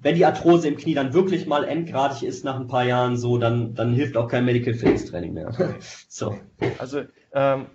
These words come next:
Speaker 2: alle Punkte, die du eben besprochen hast, auch mal für die Hörer, ähm, die passten ja alle auf, auf mich. Gerade auch, äh, Gluteus Maximus, äh, muskuläre Disbalancen, ne?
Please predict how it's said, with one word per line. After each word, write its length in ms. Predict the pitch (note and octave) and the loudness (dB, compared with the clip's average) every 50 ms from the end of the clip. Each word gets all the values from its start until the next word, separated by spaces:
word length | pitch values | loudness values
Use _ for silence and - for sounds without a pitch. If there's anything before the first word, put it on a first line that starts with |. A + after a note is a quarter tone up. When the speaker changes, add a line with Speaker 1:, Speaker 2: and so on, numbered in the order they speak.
| _ _ | _ _
Speaker 2:
alle 180 | - E3+ G#3+ A#3 | 2 4 4 2
Punkte, 320 | - - A3+ A#3+ A3+ G3+ | 2 0 -2 -2 0 -2
die 100 | D3 C3+ B2 | -4 -2 -2
du 120 | C3+ C#3 | -2 -2
eben 420 | - C#3+ D3+ D#3 D3+ C3 - A2+ A#2+ | -2 -4 -4 -4 -6 -6 -8 -6 -6
besprochen 480 | B2 B2 - - E3 E3 E3 D#3+ B2+ B2+ | -6 -4 -2 -2 -2 -2 -2 -2 -2 -2
hast, 140 | C3 - - | -2 0 0
auch 120 | C3+ C3 | 0 2
mal 100 | D3 C3+ | 2 0
für 100 | C3 - | 0 -2
die 160 | B2+ B2 B2 B2+ | -2 -2 2 4
Hörer, 500 | D3 E3 E3+ C3+ B2+ C3+ D#3+ F#3+ - - - | 6 6 6 8 6 6 6 4 2 0 2
ähm, 400 | C#3 B2+ C3 C3 B2+ - - - _ _ _ _ _ _ _ _ _ _ _ | 4 4 4 4 2 -2 -8 -16 _ _ _ _ _ _ _ _ _ _ _
die 140 | - B2 B2+ | -8 -8 -6
passten 440 | - - F3 F3 E3+ - - B2 A2 | -2 0 0 0 0 -2 -6 -2 0
ja 140 | G#2 F#2+ | 0 0
alle 240 | - - A#2 B2 A2+ | 0 0 0 0 0
auf, 260 | - G#2+ G#2+ - - - | 0 -2 -4 -8 -8 -8
auf 200 | A2 A2 G#2+ - | -8 -8 -6 -6
mich. 220 | G2+ G2 G2+ - - | -8 -10 -10 -8 -2
Gerade 300 | A#2 B2 C#3+ C#3 A#2+ E2 | 2 4 4 4 4 4
auch, 320 | G#2+ A2+ A#2+ B2 A#2+ - | 2 2 0 0 -2 -2
äh, 300 | A#2+ A2+ A2 A2 G#2+ A2+ A#2+ D#3 E3 - - - | -2 -2 0 0 0 -2 -4 -8 -16 -18 -18 -10
Gluteus 480 | - B2+ B2+ B2+ - C#3 C3 B2+ B2+ - | -6 -4 -4 -4 -2 -4 -4 -4 -4 -4
Maximus, 800 | B2+ B2+ C3+ C3+ - - C3+ B2 A#2+ A#2+ B2 B2 A#2+ B2 - - | -2 -2 -2 -4 -4 -8 -8 -6 -4 -2 -2 -2 -2 -4 -6 -4
äh, 340 | A2+ A2+ A#2 A#2 A2+ A#2 - - - - - - - - - - | -2 -2 0 0 0 -2 -4 -8 -14 -18 -18 -20 -20 -20 -8 -2
muskuläre 560 | C#3+ D3+ D3+ - - C#3+ C#3 D3 C#3+ C3+ B2+ | 2 2 2 2 0 2 2 4 4 2 2
Disbalancen, 880 | A2+ C3+ E3 D#3+ - D3+ C#3+ C3 B2+ C3 C3 C3 C3+ C3 - C3+ B2+ | 0 -2 -2 0 2 4 4 6 6 4 4 4 2 0 -4 -6 -4
ne? 280 | A#2 A2 C3 E3 E3+ - | -2 0 -2 -2 -4 -6